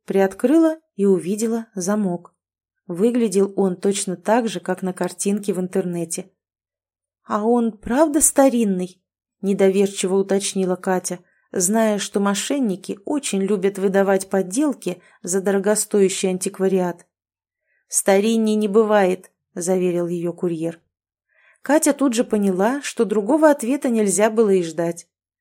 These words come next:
«Кто же тебе признается, что замок искусственно состарен для того, чтобы заморочить голову доверчивым покупателям?» Но на всякий случай она решила дать Дэвиду проверить покупку.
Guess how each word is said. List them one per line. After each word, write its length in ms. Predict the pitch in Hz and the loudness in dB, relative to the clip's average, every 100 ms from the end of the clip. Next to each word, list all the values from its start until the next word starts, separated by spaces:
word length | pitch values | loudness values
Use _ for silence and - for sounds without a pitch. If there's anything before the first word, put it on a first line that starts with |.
| _ _ _ | _ _ _
«Кто 260 | - - 359 | -6 0 2
же 140 | 226 | 2
тебе 240 | 220 196 | 0 0
признается, 720 | 220 233 226 233 196 190 - 208 | 0 0 2 2 0 0 -2 -4
что 240 | - 240 | -4 0
замок 400 | 226 247 240 233 | 2 2 0 0
искусственно 720 | 240 - - 220 - 190 185 | 0 0 -2 -2 -2 -4 -4
состарен 720 | 190 202 190 - 294 214 180 - _ - | -2 0 0 0 0 -2 -6 -10 _ -8
для 120 | 208 | -4
того, 300 | 220 226 226 | 0 2 2
чтобы 320 | 220 - 196 | 0 -2 -2
заморочить 680 | 202 220 233 226 214 220 190 | 0 0 2 2 0 -2 -2
голову 360 | 202 208 190 | 0 2 2
доверчивым 640 | 196 202 196 196 - 196 196 | 0 0 0 -2 -4 -4 -4
покупателям?» 720 | 202 208 208 190 180 185 180 175 _ _ _ _ _ _ _ | -4 -4 -2 -2 0 -4 -6 -12 _ _ _ _ _ _ _
Но 240 | - 196 202 | -6 -2 0
на 120 | 196 | 0
всякий 320 | 196 202 196 | 0 -2 -2
случай 520 | 190 214 269 - 262 - _ - | -4 -2 -2 -2 -6 -8 _ -4
она 240 | 214 302 | 2 2
решила 420 | 330 - 254 254 | 2 0 0 0
дать 300 | 226 220 226 | 2 2 2
Дэвиду 480 | 208 220 220 233 240 | 4 4 2 -2 -4
проверить 600 | 233 220 208 180 185 185 | -4 -2 -2 0 -2 -4
покупку. 640 | 196 196 165 - 170 - | -6 -6 -10 -14 -16 -16